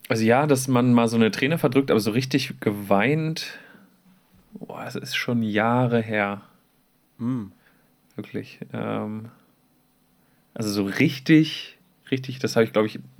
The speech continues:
Speaker 1: in der ersten, also Teil eins von den Fragen, glaub ich, schon erzählt. So richtig, richtig, richtig geheult habe ich, als ich damals mit meiner Ex-Freundin Schluss gemacht habe.
Speaker 2: Hm.
Speaker 1: <clears throat>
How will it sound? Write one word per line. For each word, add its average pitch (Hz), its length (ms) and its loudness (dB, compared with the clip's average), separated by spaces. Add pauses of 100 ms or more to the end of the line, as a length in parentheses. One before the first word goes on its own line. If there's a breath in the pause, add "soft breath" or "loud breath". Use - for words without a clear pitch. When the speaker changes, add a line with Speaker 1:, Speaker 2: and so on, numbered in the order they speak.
(680)
Speaker 1:
in 113 220 -2
der 107 280 0
ersten, 131 440 -2
also 104 200 -2
Teil 107 260 -2
eins 135 280 -2
von 123 160 -4
den 127 240 -2 (340 loud breath)
Fragen, 127 460 -2
glaub 117 160 4
ich, 117 80 -2
schon 120 160 0
erzählt. 120 440 -2 (840 loud breath)
So 101 220 -4
richtig, 135 560 0
richtig, 127 400 0
richtig 139 400 0
geheult 117 440 2
habe 113 180 2
ich, - 200 -10
als 104 340 -2
ich - 320 0 (300)
damals 113 440 2
mit 104 120 0
meiner 107 240 0
Ex-Freundin 101 440 -2
Schluss - 220 -6
gemacht 98 300 -6
habe. 104 240 -2 (560)
Speaker 2:
Hm. 101 360 -8 (760 soft breath)
Speaker 1:
<clears throat> - 720 0